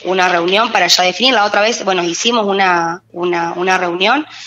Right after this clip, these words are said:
donde se invitó a la mayoría de los vecinos y, bueno, yo manifestaba mi, mis ganas de seguir siendo candidata y la verdad que, bueno,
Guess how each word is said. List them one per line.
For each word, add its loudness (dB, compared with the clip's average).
donde 0
se 0
invitó 0
a 2
la 2
mayoría 2
de 2
los 0
vecinos 0
y, 0
bueno, 0
yo 0
manifestaba 0
mi, -6
mis -4
ganas 2
de 0
seguir 0
siendo 0
candidata 0
y 0
la 2
verdad 2
que, 2
bueno, -2